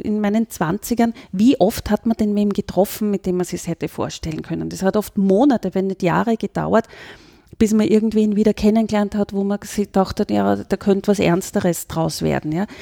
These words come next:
Wenn ich am Tag hunderte zur Auswahl habe, habe ich ein unfassbares Risiko, mich für die falsche Person zu entscheiden. Also entscheide ich mich besser nicht, weil es könnte ja morgen jemand kommen, der ist noch viel, viel besser und dann habe ich mich aber für den Halbguten entschieden.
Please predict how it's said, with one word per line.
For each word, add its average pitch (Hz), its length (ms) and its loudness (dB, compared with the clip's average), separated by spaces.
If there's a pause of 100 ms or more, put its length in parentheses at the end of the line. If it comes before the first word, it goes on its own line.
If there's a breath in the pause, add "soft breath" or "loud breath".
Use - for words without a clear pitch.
(200 loud breath)
Wenn 202 100 4
ich 214 160 0
am 196 160 -2
Tag 190 480 -2
hunderte 262 360 4
zur - 200 -2
Auswahl 190 420 2
habe, 185 280 -4 (260 loud breath)
habe 202 140 4
ich 214 60 2
ein - 40 -4
unfassbares 214 960 2
Risiko, 214 400 -2
mich 202 240 -6
für 208 120 -4
die 196 100 -2
falsche 185 420 -4
Person 202 440 -4
zu - 120 -8
entscheiden. 165 480 -4 (260 loud breath)
Also 208 140 -2
entscheide 185 320 2
ich - 100 -6
mich 220 180 -4
besser 208 360 0
nicht, 233 380 0 (340 loud breath)
weil 202 160 4
es - 160 -6
könnte 226 300 4
ja 240 40 4
morgen 220 360 0
jemand 226 280 -2
kommen, 226 280 2
der 220 100 4
ist 214 80 0
noch 226 140 -2
viel, 262 200 6
viel 247 220 2
besser 202 380 0
und 233 120 -2
dann 214 100 -2
habe 208 140 0
ich 220 60 0
mich 220 100 0
aber 214 140 0
für 214 160 0
den 202 220 -2
Halbguten 190 600 0
entschieden. 190 460 0